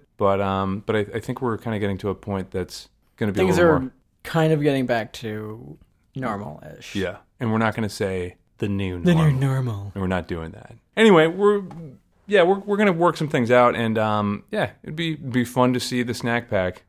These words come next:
Speaker 2: Yeah.
Speaker 1: live. And if you can make it here, that's fantastic.
Speaker 2: Yeah.
Speaker 1: Neat.
Speaker 2: So, yeah, thank you for listening, and just make sure, like, it really helps us out if you tell your friends, and if you rate the podcast, that always is, like, really helpful. But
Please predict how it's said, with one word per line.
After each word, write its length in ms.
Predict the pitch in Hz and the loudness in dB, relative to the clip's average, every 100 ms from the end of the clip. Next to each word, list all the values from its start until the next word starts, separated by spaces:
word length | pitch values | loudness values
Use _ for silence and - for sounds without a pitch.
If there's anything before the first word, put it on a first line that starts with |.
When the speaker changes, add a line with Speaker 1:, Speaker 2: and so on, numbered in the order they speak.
| _ | _
Speaker 2:
Yeah. 60 | 95 | 2
Speaker 1:
live. 380 | 104 104 98 - _ _ - | 4 4 2 -6 _ _ -6
And 120 | 120 | 0
if 140 | 101 - | 0 -2
you 60 | |
can 120 | - | -2
make 220 | 95 117 139 | 0 2 2
it 60 | |
here, 360 | 127 127 131 - _ _ _ | 2 2 0 -4 _ _ _
that's 140 | - | -20
fantastic. 840 | - 104 92 90 85 - - - - _ | -8 -4 -4 -4 -6 -10 -16 -20 -20 _
Speaker 2:
Yeah. 240 | 208 254 104 _ _ _ | -8 -6 -10 _ _ _
Speaker 1:
Neat. 200 | - 147 | -12 -10
Speaker 2:
So, 200 | - 180 | 0 2
yeah, 340 | 175 214 160 120 - _ | 4 4 2 0 -12 _
thank 220 | 170 160 | -4 0
you 140 | 156 | 0
for 180 | 147 - | 0 -2
listening, 540 | 147 147 151 135 139 127 - _ | 0 0 -2 -2 -4 -6 -12 _
and 680 | 147 139 139 139 135 139 - _ _ 190 | -6 -4 -2 -2 -4 -6 -10 _ _ -12
just 220 | 147 175 | -6 0
make 160 | 160 | 0
sure, 340 | - - 165 170 | 0 2 6 8
like, 320 | 160 151 185 - | 6 4 -2 -10
it 120 | 185 | -2
really 200 | 170 165 | 4 6
helps 180 | 156 143 | 6 4
us 140 | 127 | 2
out 180 | 139 143 | 4 4
if 40 | 139 | 2
you 180 | 135 123 | -2 -2
tell 200 | 139 135 | 0 0
your 140 | 135 | 0
friends, 640 | - 143 135 131 135 135 | 0 0 2 0 0 -2
and 440 | 127 120 117 127 - | -2 -4 -4 -6 -8
if 100 | - | -6
you 120 | 135 139 | -2 -2
rate 320 | 135 143 - | -2 -4 -2
the 80 | 147 | -2
podcast, 580 | 143 147 143 151 151 | 0 0 0 -2 0
that 160 | 147 127 | -2 -6
always 240 | 120 123 | -4 -6
is, 140 | 120 139 | -6 -8
like, 120 | 120 | -8
really 260 | 127 127 123 | -6 -4 -4
helpful. 540 | 120 131 - 151 147 - | -4 -6 -8 -10 -10 -4
But 220 | 156 | -4